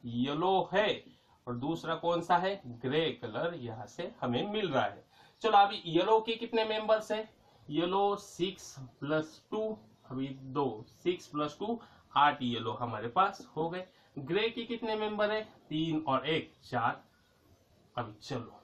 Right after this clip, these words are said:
यहाँ से रेशियो क्या निकलता है? रेशियो निकाल के देखो, टू एस टू, वन, यहाँ पे रेशियो ऐसे निकला, eight by four, four, वन, टू, टू एस टू, वन, ये आ गया आपका रेशियो, simple। चलो, अभी हमारा तो एक character के बारे में हो गया।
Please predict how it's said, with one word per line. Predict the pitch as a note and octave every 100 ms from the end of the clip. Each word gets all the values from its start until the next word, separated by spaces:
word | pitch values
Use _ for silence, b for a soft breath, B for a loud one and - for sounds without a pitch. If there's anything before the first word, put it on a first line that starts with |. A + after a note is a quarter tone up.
| -
यहाँ | C3 D#3+
से | E3+ G3+
रेशियो | G3+ G3 A3
क्या | A3 G#3+
निकलता | G#3+ G#3+ G#3 G#3
है? | G3+
रेशियो | G3 A3 G#3
निकाल | G#3 G#3+ G#3
के | G3+
देखो, | G3+ G#3 G#3+ G#3 B B B -
टू | F3+ F#3+ E3 - B2+
एस | B2 - F#3
टू, | G#3 - C#3
वन, | E3+ G#3 G#3 - b b G3
यहाँ | G#3+
पे | G#3+ A3
रेशियो | G#3+ G#3 F3+
ऐसे | D#3+ D3
निकला, | B2+ A#2 G#2+
eight | - - C#3 C3+ C3+
by | C3+ C3+ F3
four, | F3 A#2+
four, | C3 C3+
वन, | C3+ C#3+ D#3+ E3+ E3+ - - -
टू, | C3+ A#2+ - _
टू | C#3+ C#3
एस | C#3 C#3 D#3
टू, |
वन, | D#3+ F3+ C3+ - -
ये | C3
आ | B2
गया | G#2+ G#2+
आपका | - - A3 A3 - _ -
रेशियो, | - - -
simple। | C#3 B2+ A#2+ - - b b b b b b b b _ -
चलो, | C3+ -
अभी | A#2 C#3
हमारा | D#3 D#3+ E3 F3 F3
तो | F3+
एक | F3 F3+
character | F3+ F3 F3 F3+ F3
के | F#3
बारे | F#3+ G3+
में | E3+
हो | F3+ B3
गया। | G3+ C3